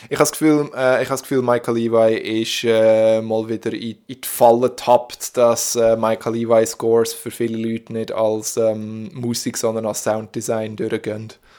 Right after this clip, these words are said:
Das ist, äh, ich kann mir sagen von, von Filmscore-Nerds, dass in der Filmscore-Nerd-Community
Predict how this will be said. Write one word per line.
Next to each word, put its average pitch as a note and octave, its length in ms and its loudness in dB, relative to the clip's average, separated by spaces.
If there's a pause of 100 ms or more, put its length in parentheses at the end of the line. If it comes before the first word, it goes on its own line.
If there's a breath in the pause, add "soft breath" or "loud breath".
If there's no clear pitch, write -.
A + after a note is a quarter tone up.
(580 soft breath)
Das A#2 160 -6
ist, B2+ 220 0
äh, A#2+ 180 6
ich A#2+ 60 -4
kann B2 120 0
mir B2 200 2
sagen A#2 340 4
von, A#2+ 420 0
von A#2 240 -4
Filmscore-Nerds, A#2 1400 -2 (100)
dass - 580 -2
in B2+ 80 -8
der B2 120 -4
Filmscore-Nerd-Community A#2+ 1800 0